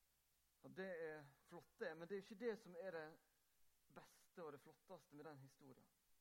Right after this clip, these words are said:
Det som virkelig er fantastisk, er jo at Jonah fikk komme med et budskap til folk i Ninive. Og de hørte på han.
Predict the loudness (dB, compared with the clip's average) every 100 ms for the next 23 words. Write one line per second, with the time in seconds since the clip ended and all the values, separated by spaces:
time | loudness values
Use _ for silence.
0 | -20 -20 -20 -20 -10 -4 0 0 0 -2
1 | -4 -4 -6 -10 -16 -18 -20 -20 -20 -20
2 | -20 -20 -20 -20 -20 -20 -20 -20 -20 -20
3 | -20 -6 2 2 2 -2 -10 -8 -8 -8
4 | -14 -14 -12 -10 -10 -10 -12 -12 -16 -16
5 | -20 -10 -10 -10 -16 -16 -16 -16 -12 -10
6 | -10 -14 -18 -20 -20 -20 -20 -20 -20 _
7 | -20 -20 -20 -20 -20 -20 -20 -20 -20 -18
8 | -2 0 0 -4 -6 -8 -10 -14 -12 -14
9 | -14